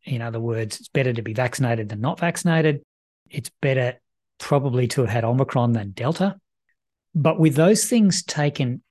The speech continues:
into account, it looks like four to five percent of people who get infected, much less linked to the normal risk factors that we think of for severe covid,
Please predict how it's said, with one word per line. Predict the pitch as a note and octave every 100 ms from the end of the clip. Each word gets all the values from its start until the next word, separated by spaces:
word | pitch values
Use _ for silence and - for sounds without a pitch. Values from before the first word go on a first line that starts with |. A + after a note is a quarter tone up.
| _ -
into | C#3+ C3 B2
account, | A2 - B2+ A#2 A2 -
it | C#3 C3+
looks | D3+ G3 G3 -
like | D3+ B2+ -
four | - - D3 D3+
to |
five | B2+ - B2 B2 A#2+
percent | - - - A#2+ A#2+
of | A#2 -
people | B2+ A#2 A#2+
who | G2+ A#2
get | A#2 A2
infected, | G#2+ - C3 A#2 - - _ _ _ _ _ _ _ _ _ _ _ -
much | C3 C#3+ E3+ F#3+ - -
less | D#3 C#3+ C3 - - _
linked | C#3 C3+ A#2+ - - _
to | - B2 A#2+ A2 A2 _ _
the | C3+
normal | C3+ C3+ B2
risk | B2 A#2+ -
factors | - - A#2+
that | - C3
we |
think | A#2 C3+ A#2
of | A2
for | -
severe | A2+ A#2 A2+ A#2+ A#2+
covid, | - - - -